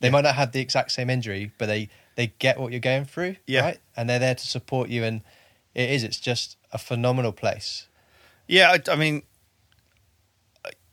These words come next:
Speaker 2: I can't put it any other way. That you get there and they're literally robots walking around. There's guys on prosthetic legs everywhere.
Speaker 1: Yeah.
Speaker 2: Um, there's guys in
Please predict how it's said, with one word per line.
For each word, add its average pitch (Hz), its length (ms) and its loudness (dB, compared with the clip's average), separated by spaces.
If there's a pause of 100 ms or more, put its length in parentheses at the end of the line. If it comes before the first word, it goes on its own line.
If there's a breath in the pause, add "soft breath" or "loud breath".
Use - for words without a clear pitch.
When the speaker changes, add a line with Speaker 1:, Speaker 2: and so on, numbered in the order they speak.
(160)
Speaker 2:
I - 60 -2
can't 147 260 0
put 135 120 -2
it 147 60 0
any 131 140 2
other 139 160 0
way. 175 140 6
That - 220 -6
you 127 140 -4
get 175 220 2
there 120 140 -2
and 135 80 -4
they're 143 80 -2
literally 143 400 -4 (280)
robots 151 440 4
walking 131 280 0
around. 110 140 0
There's 120 100 -8
guys 165 260 6
on 143 80 0
prosthetic 143 400 -2
legs 127 180 2
everywhere. 107 500 0 (240)
Speaker 1:
Yeah. 117 420 2
Speaker 2:
Um, 117 160 -4 (640 soft breath)
there's 120 120 -8
guys 139 440 6
in 131 300 0